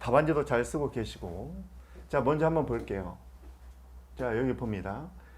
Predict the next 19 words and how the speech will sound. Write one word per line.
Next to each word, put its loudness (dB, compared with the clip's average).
이게 10
들여쓰기죠. 4
아주 2
들여쓰기의 4
정석을 2
보여주네요. -2
아, 2
이렇게 4
목차 4
순서대로 2
들어가면서 2
여기서부터 2
시작했어요. -4
조례 8
재임 4
가능성과 4
관련해서, 0
질문 4
관련해서 2